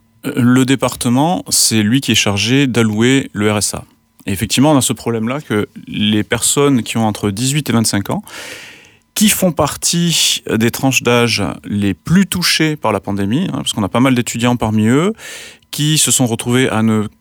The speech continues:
pratiquement plus pouvoir étudier, à ne pas pouvoir travailler dans ce qu'on appelle les petits boulots étudiants, dans la restauration, euh, étant donné que les restaurants fermaient. On s'est retrouvé avec ces populations-là, comme vous disiez, qui étaient dans la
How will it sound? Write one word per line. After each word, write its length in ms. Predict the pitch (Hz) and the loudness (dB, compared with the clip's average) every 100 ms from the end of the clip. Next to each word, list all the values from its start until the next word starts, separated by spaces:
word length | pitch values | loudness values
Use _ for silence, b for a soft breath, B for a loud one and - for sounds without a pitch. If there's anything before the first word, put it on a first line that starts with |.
| _ _ | _ _
pratiquement 440 | - 123 - 117 | -10 -8 -2 -2
plus 180 | 110 147 | -2 -6
pouvoir 260 | 143 110 104 | -4 -2 -2
étudier, 460 | 101 101 117 165 - | -2 -2 0 0 2
à 80 | 117 | 0
ne 80 | |
pas 120 | 110 131 | 2 -2
pouvoir 300 | - 123 - | 0 -2 -2
travailler 640 | 117 107 107 110 113 120 | -4 -2 0 2 2 0
dans 560 | 110 104 107 104 101 92 | 0 0 0 0 0 -4
ce 80 | |
qu'on 100 | - | -6
appelle 240 | 90 101 104 | -4 0 0
les 100 | 98 | -2
petits 280 | 95 - - | -6 -8 -8
boulots 420 | 101 101 104 101 | -4 -2 0 -2
étudiants, 420 | 92 95 98 101 | -4 -4 -2 0
dans 100 | 95 | 0
la 80 | 87 | -4
restauration, 840 | 87 - 90 87 - 98 95 87 | -6 -6 -6 -4 -4 -4 -4 -6
euh, 460 | 76 - - - - | -8 -10 -12 -14 -14
étant 140 | - | -8
donné 140 | 90 | -6
que 60 | 90 | -4
les 60 | 95 | -6
restaurants 320 | - 92 90 | -4 -4 -4
fermaient. 280 | 90 98 151 B B B B - _ | -2 -2 -2 B B B B -20 _
On 340 | 151 151 147 | 2 4 4
s'est 180 | 147 - | 2 0
retrouvé 440 | 127 139 - 156 156 | -2 -4 -2 2 2
avec 260 | 107 120 | 2 0
ces 200 | - 123 | -2 -4
populations-là, 840 | 110 - - 120 - 113 107 127 160 | -6 -8 -2 -2 0 -2 0 -2 -2
comme 140 | 113 | -2
vous 140 | 107 | -2
disiez, 340 | 107 104 113 123 | -6 -4 -2 -4
qui 200 | - 104 | -4 -6
étaient 340 | 95 - 120 | -8 -4 -4
dans 180 | - 98 | -2 -2
la 200 | 98 107 | -2 -2